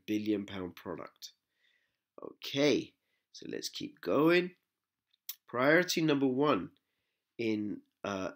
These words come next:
they've also redesigned their website, and if you've been to the previous website, you'll see it was a, it was done on WordPress, done by Steve, the C E O, uh, in one mad long week rush, it says here, right?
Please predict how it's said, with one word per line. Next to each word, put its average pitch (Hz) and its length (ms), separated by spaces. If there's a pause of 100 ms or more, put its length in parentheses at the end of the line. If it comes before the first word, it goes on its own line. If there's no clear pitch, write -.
(120)
they've 123 180
also 160 260
redesigned 123 520
their 110 140
website, 120 600
and 110 120
if 110 140
you've 113 160
been 135 160
to 123 100
the 113 80
previous 110 420
website, 101 360
you'll 98 120
see 98 220
it 98 80
was 107 120
a, 110 140 (100)
it 107 140
was 113 100
done 127 200
on 113 120
WordPress, 107 560
done 113 180
by 104 220 (400)
Steve, 117 440
the - 80
C 107 420
E 107 60
O, 95 220 (800)
uh, 101 240 (140)
in 98 180
one 104 400
mad 98 380 (120)
long 98 360 (100)
week 101 300
rush, 90 300
it - 100
says 80 260
here, 80 280
right? 95 260